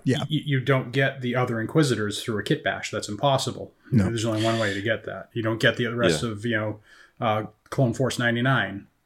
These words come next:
Speaker 2: without new tooling.
Speaker 1: Yeah. Well,
Speaker 3: I,
Speaker 1: and
Speaker 3: yeah.
Speaker 1: just going back to the, you know, with the newest, you know,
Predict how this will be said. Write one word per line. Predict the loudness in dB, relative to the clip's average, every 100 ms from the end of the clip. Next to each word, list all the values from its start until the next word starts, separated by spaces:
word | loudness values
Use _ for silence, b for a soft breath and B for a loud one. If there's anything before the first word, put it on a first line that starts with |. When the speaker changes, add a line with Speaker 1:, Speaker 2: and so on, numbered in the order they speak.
| -10
Speaker 2:
without | -6 -2 -2 -2
new | -6
tooling. | -6 -10 -14 -20 _ 0
Speaker 1:
Yeah. | 2 2 -4 _ _ _ _ -18 B B B
Well, | 2 2 2 -2
Speaker 3:
I, | 2
Speaker 1:
and | 4
Speaker 3:
yeah. | 4
Speaker 1:
just | 2 2 0
going | 2 2
back | 2 0 0
to | 0
the, | 2
you | 2 2 2
know, | 2 2 0
with | -2 0
the | 2
newest, | 4 4 2 0
you | 0
know, | 0